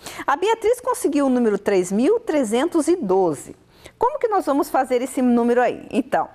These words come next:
lembrando que três mil, olha, à medida que eu vou falando, eu já vou, estou compondo o número. Trezentos e doze.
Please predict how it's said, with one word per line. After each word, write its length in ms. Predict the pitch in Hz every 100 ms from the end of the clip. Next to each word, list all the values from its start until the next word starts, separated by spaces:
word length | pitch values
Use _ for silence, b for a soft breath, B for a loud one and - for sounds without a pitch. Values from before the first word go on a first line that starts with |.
| _ _ -
lembrando 540 | 226 247 208 180 160
que 180 | - 151
três 440 | - - 175 175
mil, 680 | 180 175 175 180 190 226 302 622 622 -
olha, 360 | - 180 131 123 - _
à 120 | -
medida 320 | 180 165 240
que 80 | 294
eu 60 | 226
vou 180 | 196 190
falando, 560 | - 180 175 175 233
eu 80 | 392
já 100 | 370
vou, 120 | 359
estou 360 | 359 - 247 381 - B B B - -
compondo 500 | - 311 415 262 269
o 40 | 403
número. 240 | 202 117 B B B B _
Trezentos 1200 | - 466 427 262 202 214 240 - 453 605 - - - B B B B B B B B _ _ _ _ b b b b b _
e 340 | 254 370 554 - _ _ _ _
doze. 560 | 311 233 202 180 - -